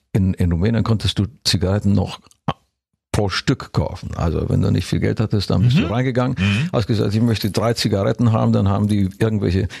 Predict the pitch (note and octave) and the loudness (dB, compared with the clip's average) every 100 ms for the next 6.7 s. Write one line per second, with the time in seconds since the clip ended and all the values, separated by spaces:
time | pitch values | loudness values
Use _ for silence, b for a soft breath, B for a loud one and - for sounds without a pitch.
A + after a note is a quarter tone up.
0 | B B B B - - G2+ A2 G#2+ G2+ | B B B B -4 0 2 2 2 0
1 | G#2 - F2+ G2+ G#2+ - G2 G#2+ G2 - | 0 0 0 0 0 0 0 0 0 0
2 | G2+ G#2+ G2+ G2 G2+ F#2+ F#2 F#2+ F#2+ B | 0 0 0 0 2 2 2 0 -2 B
3 | B B - G2 F#2+ G#2+ F#2+ - G2 F2+ | B B -4 0 0 0 0 -2 0 -2
4 | F2 - - F2 G#2 G#2 G2+ G2+ F#2 - | -2 -2 0 2 2 2 2 2 0 -2
5 | - F2+ G#2+ - G2 E2 - b b b | -6 -2 0 0 -2 -4 -10 b b b
6 | G#2+ G2+ B2 A#2 A#2 B2 | 0 0 -2 -2 0 0